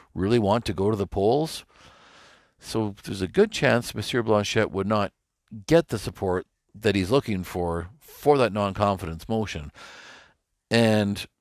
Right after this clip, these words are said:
as much as I'd like to see Mister Trudeau out of office, I really think Mister Blanchette is just, as he often does, blowing hot air. And I guess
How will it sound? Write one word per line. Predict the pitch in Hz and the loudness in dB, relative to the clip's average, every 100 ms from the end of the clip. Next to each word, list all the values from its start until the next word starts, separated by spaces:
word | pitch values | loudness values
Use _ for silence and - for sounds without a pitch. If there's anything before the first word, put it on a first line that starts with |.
| _ - | _ -8
as | 107 | 0
much | 185 | 2
as | 175 | 6
I'd | 202 214 | 6 6
like | 214 | 2
to | - | -2
see | - 120 | -2 0
Mister | 101 - 95 | 0 -4 -6
Trudeau | - 113 95 87 - _ _ 120 | -4 -2 0 -2 -8 _ _ 2
out | 113 | 4
of | 92 | 2
office, | 98 117 117 85 85 - - _ _ _ | 2 2 2 -4 -6 -8 -12 _ _ _
I | 95 92 | 0 2
really | 98 147 131 | 2 0 2
think | 135 | 0
Mister | 104 113 - 98 | -2 -8 -6 -4
Blanchette | 101 98 95 - 104 92 _ - - - - | -2 -2 -2 0 2 2 _ -20 -20 -20 -2
is | 101 104 101 98 95 - - - | 2 4 4 2 0 -4 -10 -6
just, | - 120 - - - _ _ - | 0 0 0 -8 -16 _ _ -2
as | 143 135 | -2 2
he | 127 | 4
often | 120 131 123 107 | 6 4 0 0
does, | 87 85 87 - - - - _ _ _ _ _ | 0 0 -2 -6 -18 -20 -20 _ _ _ _ _
blowing | 117 113 98 95 | 0 0 0 -2
hot | 101 92 - | 0 0 0
air. | 95 78 - _ _ _ _ - - - - _ _ _ _ _ _ _ _ _ _ _ - | -2 -2 -8 _ _ _ _ -20 -20 -20 -20 _ _ _ _ _ _ _ _ _ _ _ -2
And | 113 107 | 4 4
I | |
guess | 113 185 - | 4 2 0